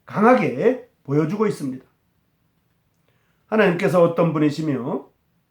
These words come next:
그 하나님에 대하여 어떤 마음을 가져야 할 것을 보여주고 있습니다. "교만한 자가 일어나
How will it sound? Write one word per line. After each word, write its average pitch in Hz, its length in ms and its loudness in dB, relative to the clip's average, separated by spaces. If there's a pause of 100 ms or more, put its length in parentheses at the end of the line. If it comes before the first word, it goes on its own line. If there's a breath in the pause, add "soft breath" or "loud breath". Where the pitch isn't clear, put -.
(500)
그 247 140 2
하나님에 226 400 6
대하여 196 380 6
어떤 240 380 2
마음을 180 640 2 (140)
가져야 147 400 0
할 139 180 -4
것을 135 720 -6 (120)
보여주고 127 920 -8 (100)
있습니다. 139 400 -8 (1700)
"교만한 180 400 2
자가 175 220 4
일어나 175 540 2